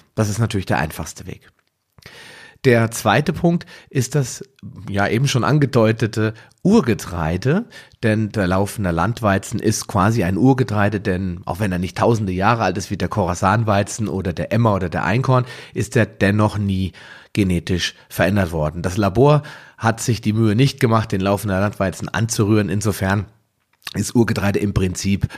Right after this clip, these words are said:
auch laufender Landweizen. Es gibt natürlich ganz, ganz andere Urgetreidesorten, die liefern nicht nur spürbar mehr Nährstoffe, vor allem Mineralstoffe, ähm, als moderne Getreidesorten, sondern sie enthalten auch deutlich weniger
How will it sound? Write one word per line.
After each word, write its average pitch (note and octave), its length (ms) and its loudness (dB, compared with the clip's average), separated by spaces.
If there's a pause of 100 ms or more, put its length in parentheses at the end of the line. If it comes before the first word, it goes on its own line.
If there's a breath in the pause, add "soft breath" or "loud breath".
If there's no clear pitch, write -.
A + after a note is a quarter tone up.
auch - 220 0
laufender E2+ 400 -2
Landweizen. E2+ 500 -2
Es F2+ 100 -6
gibt E3 140 0
natürlich B2+ 300 2
ganz, A2+ 220 0
ganz F#2 200 -6
andere C3+ 500 2 (360 loud breath)
Urgetreidesorten, G#2+ 880 0
die G#2 100 -2
liefern A#2 300 0
nicht A#2 180 -4
nur A2 140 0
spürbar A#2+ 340 0
mehr F#2 200 -2
Nährstoffe, A2+ 600 0
vor F#2 140 -4
allem F#2 220 -4 (340 loud breath)
Mineralstoffe, G#2 1160 0 (760 loud breath)
ähm, G2+ 460 -2 (280)
als A2+ 180 0
moderne G#2+ 380 2
Getreidesorten, C3 840 2
sondern A#2 340 2
sie A2+ 120 0
enthalten G2+ 400 -2
auch F#2+ 100 -2
deutlich G2+ 480 -2
weniger G2 520 0